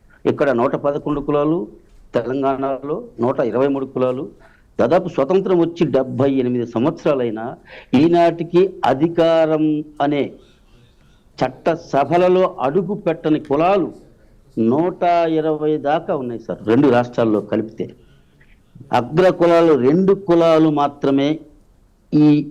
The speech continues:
డెబ్బై ఎనిమిది సంవత్సరాలలో పరిపాలించాయి. అంజయ్య గారు, మరొక ఇద్దరు ముగ్గురు,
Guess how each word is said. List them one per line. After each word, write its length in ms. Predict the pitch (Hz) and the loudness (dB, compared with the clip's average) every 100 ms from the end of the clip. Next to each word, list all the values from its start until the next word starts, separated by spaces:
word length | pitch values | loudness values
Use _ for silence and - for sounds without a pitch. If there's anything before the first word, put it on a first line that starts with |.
| - - | -8 -4
డెబ్బై 340 | 127 117 175 | -4 -2 -2
ఎనిమిది 320 | 160 160 147 | -2 -4 -6
సంవత్సరాలలో 600 | 139 139 135 123 120 120 | -10 -12 -4 -2 -2 -2
పరిపాలించాయి. 1200 | 165 117 113 110 95 87 101 95 101 104 120 95 - - _ _ _ - | -2 -4 -2 -4 -4 -8 -12 -4 0 2 2 0 -6 -20 _ _ _ -8
అంజయ్య 340 | 95 110 143 | -4 0 0
గారు, 320 | 131 131 135 165 _ _ _ _ _ _ _ _ - | -2 -6 -8 -14 _ _ _ _ _ _ _ _ -12
మరొక 360 | 160 127 143 139 | -2 0 0 0
ఇద్దరు 500 | 104 120 120 151 151 | -4 -6 0 2 2
ముగ్గురు, 460 | 143 127 143 180 | -2 -4 -2 -2